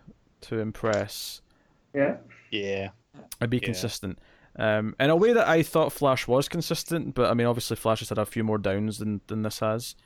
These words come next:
Speaker 1: Not, not to, not, not to be harsh on that book, 'cause it has had a lot of great stuff. Um, but I think Wilson's run's been shockingly consistent and keeping me
Speaker 2: Mm-hmm.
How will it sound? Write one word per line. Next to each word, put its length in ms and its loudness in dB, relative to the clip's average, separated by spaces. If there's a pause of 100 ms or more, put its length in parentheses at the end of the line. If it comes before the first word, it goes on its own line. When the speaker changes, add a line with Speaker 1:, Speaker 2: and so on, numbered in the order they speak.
(120)
Speaker 1:
Not, 160 2
not 140 4
to, 180 4
not, 160 4
not 180 4
to 140 4
be 120 2
harsh 260 2
on 60 -4
that 180 -2
book, 120 -2
'cause 120 -4
it 80 2
has 160 2
had 80 0
a 40 2
lot 140 2
of 60 -6
great 160 -4
stuff. 280 -2 (500)
Um, 420 -2 (220)
but 280 -2
I 80 2
think 140 0
Wilson's 400 -4
run's 320 -4
been 260 -8 (380)
shockingly 600 2
consistent 680 -6 (100)
and 280 -8 (340)
keeping 240 -8
me 100 0
Speaker 2:
Mm-hmm. 80 0